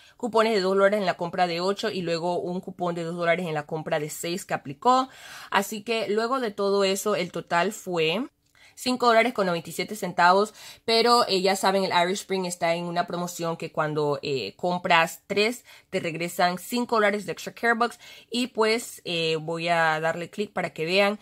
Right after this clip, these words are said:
que, eh, está, voy a recibir los cinco dólares si hago esa orden.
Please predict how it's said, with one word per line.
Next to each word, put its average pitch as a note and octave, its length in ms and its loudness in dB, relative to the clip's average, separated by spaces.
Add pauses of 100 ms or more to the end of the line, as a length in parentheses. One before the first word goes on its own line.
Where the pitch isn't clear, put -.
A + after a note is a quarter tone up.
(200)
que, A#3+ 420 2
eh, E3 460 -2
está, D#3+ 640 2
voy F3 180 0
a F3+ 60 4
recibir D#3 300 -6
los E3 120 -6
cinco E3 240 -6
dólares D#3 320 0
si - 380 -8
hago D#3 260 -2
esa D#3+ 240 -2
orden. G#3+ 340 2